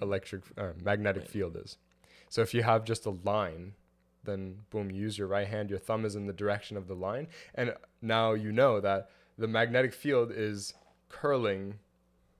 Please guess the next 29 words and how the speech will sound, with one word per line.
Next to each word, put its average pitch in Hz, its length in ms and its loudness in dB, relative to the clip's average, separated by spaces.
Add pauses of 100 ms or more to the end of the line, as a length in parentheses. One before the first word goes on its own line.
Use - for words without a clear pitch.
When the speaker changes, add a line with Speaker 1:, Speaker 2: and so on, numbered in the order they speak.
(360)
Speaker 1:
rightwardly 92 1000 -4 (400)
<laughs> - 400 -14
around 120 680 4 (200)
<laughs> - 200 -10
whatever 127 400 8
that 113 240 8
means. 101 300 -4 (140)
Speaker 2:
<laughs> - 60 -2 (360)
Speaker 1:
Right? 131 480 4
Speaker 2:
Rightwardly. 151 480 6 (120)
Speaker 1:
It's, 151 140 4
it's 123 220 2
curling 151 440 8
Speaker 2:
Rightward. 120 140 12
Speaker 1:
around. 104 520 4
Speaker 2:
Rightward. 107 440 0 (280)
Okay, 117 240 -6
yeah, 101 100 -6
but 110 160 -2
it 113 100 4
is, 110 120 -2
it's 101 160 -4
Speaker 1:
Rightward. 98 40 -2
Speaker 2:
curling 135 320 0
around 113 320 -4
Speaker 1:
Sure. 98 200 -4
Speaker 2:
wherever. 107 360 -6
Speaker 1:
Around 107 280 2
the, 101 160 2